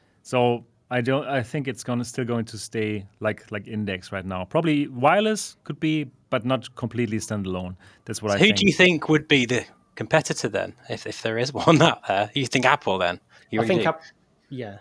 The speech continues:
Speaker 3: Uh, personally, I
Speaker 1: Yeah.
Speaker 3: think Apple are the ones that are most likely at the moment, but I think there are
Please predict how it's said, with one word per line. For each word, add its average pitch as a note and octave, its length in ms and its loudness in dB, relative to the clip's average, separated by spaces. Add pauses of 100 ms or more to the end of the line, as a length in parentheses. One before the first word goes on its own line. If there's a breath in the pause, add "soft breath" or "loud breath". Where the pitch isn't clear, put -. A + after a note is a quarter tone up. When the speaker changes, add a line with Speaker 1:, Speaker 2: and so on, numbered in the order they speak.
Speaker 3:
Uh, C#3+ 120 0
personally, E3 440 2
I C#3 40 6
Speaker 1:
Yeah. C3+ 40 -2
Speaker 3:
think D3+ 200 -2
Apple D3+ 240 2
are C#3 40 4
the C3 100 -2
ones B2+ 460 -4
that B2 260 -2
are B2 60 -4
most B2 340 -4
likely B2+ 540 -2
at C3+ 180 -4
the A#2+ 80 0
moment, B2+ 640 0 (260 soft breath)
but - 120 -4
I A#2 40 -8
think D#3 260 -2
there B2+ 200 2
are A#2+ 280 0